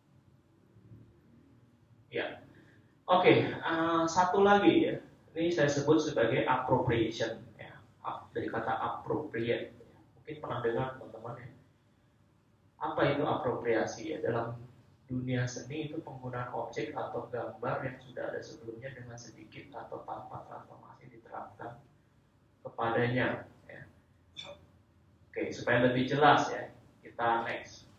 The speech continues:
Nah, ini apropriasi kalau dalam dunia seni itu sering diterjemahkannya itu dalam bahasa Indonesia itu pelesetan.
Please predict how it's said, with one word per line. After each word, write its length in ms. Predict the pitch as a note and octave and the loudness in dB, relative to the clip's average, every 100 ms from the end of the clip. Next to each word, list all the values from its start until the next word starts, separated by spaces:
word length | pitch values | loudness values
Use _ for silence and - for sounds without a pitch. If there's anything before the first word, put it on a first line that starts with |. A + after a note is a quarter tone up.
| - - - | -20 -20 -20
Nah, 160 | - - | -18 -12
ini 240 | D3 D3+ - _ _ _ - | -10 -10 -14 _ _ _ -10
apropriasi 640 | - - - C3 D3+ D#3+ - | -6 -2 0 0 0 2 4
kalau 480 | - C3 - - | 4 6 4 4
dalam 240 | C3 B2 B2+ | 2 2 2
dunia 240 | B2 B2+ | 0 0
seni 400 | - - - - | -2 -6 -10 -6
itu 80 | D#3+ | -4
sering 480 | - C#3 C#3+ D3+ D3 | -4 -2 -2 -2 -4
diterjemahkannya 1300 | B2 A#2 A#2+ - A#2+ B2+ B2 A#2 A#2+ A#2 A#2+ A#2 A#2 | -12 -14 -14 -14 -14 -12 -8 -8 -6 -6 -6 -8 -12
itu 80 | |
dalam 240 | - A#2+ A#2 | -8 -8 -6
bahasa 240 | A2+ - | -8 -10
Indonesia 480 | - - - B2+ B2+ | -14 -18 -14 -12 -12
itu 80 | - | -10
pelesetan. 640 | B2 A2+ - - - - | -6 -6 -6 -12 -12 -14